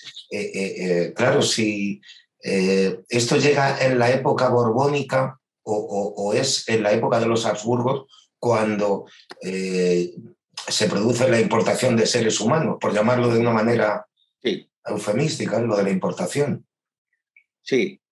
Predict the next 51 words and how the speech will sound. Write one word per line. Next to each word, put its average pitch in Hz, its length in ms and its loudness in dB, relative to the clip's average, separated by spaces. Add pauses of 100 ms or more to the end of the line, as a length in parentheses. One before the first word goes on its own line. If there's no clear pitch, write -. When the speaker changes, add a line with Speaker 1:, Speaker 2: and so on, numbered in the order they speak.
(100)
Speaker 2:
eh, 101 840 -2 (840)
el 117 140 -2
tema 196 240 2
es 208 80 -6
que 127 200 2
el, 110 220 -4
el, 113 460 -4 (280)
vamos 151 300 0
a 131 40 0
entendernos, 98 440 -2
la 107 80 0
esclavitud 120 460 0
es 151 100 -4
algo 151 340 0
que 98 220 0
ocurrió 98 540 -2
desde 98 240 -2
siempre, 107 540 -2 (380)
eh, - 280 -6
no 104 80 -2
es 104 120 -6
algo 113 180 2
a 110 40 4
lo 101 100 2
que 98 120 -2
no, 101 260 -2
no 107 160 -2
se 104 160 -6
pudo 110 260 0
escapar, 120 560 -2 (440)
eh, 90 800 0
el, 95 160 -4
la, 90 160 -6 (240)
el 107 200 -2
español 110 680 0
de 113 100 0
esa, 101 380 -6
de 196 120 -4
esa 196 300 -4
época, - 380 -4
o - 40 -14
sea, 98 180 -4
no 101 60 -2
se 104 140 -4
podía 101 300 -2
escapar 107 340 -2
a 113 60 2
algo 131 260 0
que - 80 -2
ocurría 113 460 -4
incluso 117 580 -4